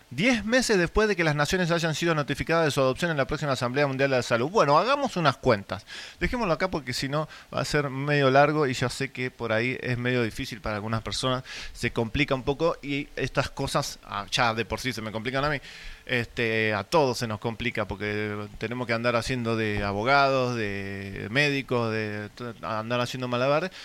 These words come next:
Así que vamos a, a dejarlo acá. Y dice, eh, "podrían entrar en vigor tan solo diez meses después de que las naciones hayan sido notificadas de su adopción en la próxima Asamblea Mundial de la Salud". Bueno, lo primero que hay que hacer es decir, bueno, ¿cuándo está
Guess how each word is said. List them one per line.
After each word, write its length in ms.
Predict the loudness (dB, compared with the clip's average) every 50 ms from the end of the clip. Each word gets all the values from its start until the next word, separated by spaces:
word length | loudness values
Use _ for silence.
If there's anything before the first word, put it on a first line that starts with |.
| -16 -16 -18 -14 -8
Así 220 | -6 -6 -6 -6
que 320 | -4 0 2 2 2 2 -2 -8 -20 _ -20 -20 _ _ _ _ _ _ -20 -20 -20 _ -12 -12 -12 -10 0
vamos 340 | 2 2 4 4 4 4
a, 340 | 6 6 6 6 4 2 2
a 40 | 2
dejarlo 340 | 0 0 0 0 2 2 2
acá. 340 | 0 2 0 -2 -2 -2 -6 -10
Y 240 | -6 -4 -4 -4 -2
dice, 480 | -2 -2 -2 -2 -4 -4 -4 -4 -2 0
eh, 140 | 0 0
"podrían 420 | 0 2 0 2 2 2 2 0 0
entrar 240 | 0 -2 0 0 0
en 100 | 0 0
vigor 280 | -2 0 0 0 0
tan 180 | 0 -2 -2 0
solo 240 | -2 -2 -2 -2 -2
diez 320 | -2 -4 -2 -2 0 0
meses 300 | -2 -2 -2 -2 0 0
después 280 | -2 -2 0 0 0 0
de 120 | 0 0
que 100 | -2 0
las 140 | -2 -2 0
naciones 680 | 0 -2 -4 -4 -4 -2 0 0 0 0 -2 -4 -4 -2
hayan 320 | -2 -2 0 0 -2 -2 -4
sido 260 | -6 -4 -2 -2 -2
notificadas 880 | -2 -4 -4 -6 -6 -2 -2 -2 -2 0 -2 0 0 2 2 0 0
de 80 | 0 -2
su 160 | -2 0 0
adopción 380 | 0 0 0 -2 -4 -4 -4 -2
en 100 | 0 0
la 140 | 0 0 0
próxima 320 | -4 -6 -6 -4 -4 -4
Asamblea 420 | -2 -2 -4 -4 -2 0 0 0
Mundial 320 | 0 -2 -4 -2 -2 -2 0
de 80 | 0
la 120 | 0 0 0
Salud". 260 | 0 -2 -2 -2 -4
Bueno, 260 | 0 0 0 0 2
lo 100 | -2 -2
primero 280 | -2 -4 -2 0 0 0
que 80 | 0
hay 60 | 0 0
que 60 | 0
hacer 220 | 0 0 0 0
es 80 | 0 0
decir, 240 | 0 0 0 -2 -2
bueno, 260 | 0 0 0 0 4
¿cuándo 300 | 4 4 4 4 0 -4
está 300 | 0 4 4 4 4